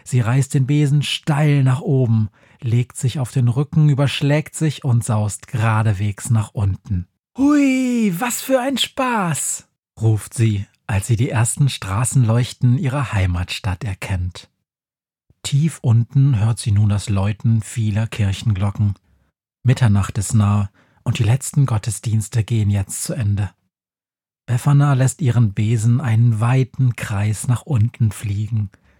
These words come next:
In der Nähe einer alten Kirche, hinter einer hohen Mauer, landet sie und lauscht. Sie hört die Stimmen vieler Menschen, die soeben aus dem Hauptportal der Kirche auf den Platz getreten sind.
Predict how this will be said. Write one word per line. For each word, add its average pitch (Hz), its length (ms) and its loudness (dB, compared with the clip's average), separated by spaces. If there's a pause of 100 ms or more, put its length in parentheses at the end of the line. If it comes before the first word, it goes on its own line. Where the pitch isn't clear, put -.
(220)
In 107 140 -4
der 95 100 0
Nähe 104 380 0
einer 120 240 0
alten 131 320 2
Kirche, 165 580 -2 (320)
hinter 123 320 2
einer 117 280 0
hohen 123 280 4
Mauer, 113 420 2
landet 107 480 0
sie 113 360 -4
und 135 320 0
lauscht. 87 640 -6 (720)
Sie - 200 -8
hört 123 200 0
die 131 80 0
Stimmen 147 440 4
vieler 147 400 -2
Menschen, 117 540 2 (320)
die 113 60 2
soeben 123 500 2
aus 113 160 -2
dem 90 240 -2
Hauptportal 123 800 0
der 131 160 -2
Kirche 120 580 -4
auf 135 160 -6
den 151 160 2
Platz - 380 -6
getreten 107 500 -4
sind. 98 420 -4